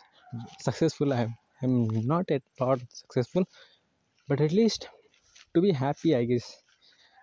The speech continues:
you need to have that consistency and goal. Another thing is that producing more. Like, it's not necessary that you post everything you produce on the internet. Just,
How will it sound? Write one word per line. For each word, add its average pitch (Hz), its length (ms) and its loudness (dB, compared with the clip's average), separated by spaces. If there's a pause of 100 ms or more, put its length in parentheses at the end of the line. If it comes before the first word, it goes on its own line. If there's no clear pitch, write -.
(180)
you 139 100 6
need 196 200 6
to 135 80 2
have 110 260 0 (240)
that 107 260 -2
consistency 117 920 -2
and 107 320 -2 (760)
goal. 135 320 6 (640)
Another 175 340 2
thing 165 220 -2
is 156 200 -2
that 139 220 -2 (100)
producing 151 640 4 (800)
more. 143 340 4 (1000)
Like, 104 360 -4
it's 147 220 -4
not 254 120 6
necessary 175 500 2
that 135 220 -2
you 131 280 2 (760)
post - 480 2 (360)
everything 165 360 0
you 139 140 2
produce 123 300 0
on 107 120 -2
the 107 60 2
internet. 127 400 -2
Just, 170 280 -2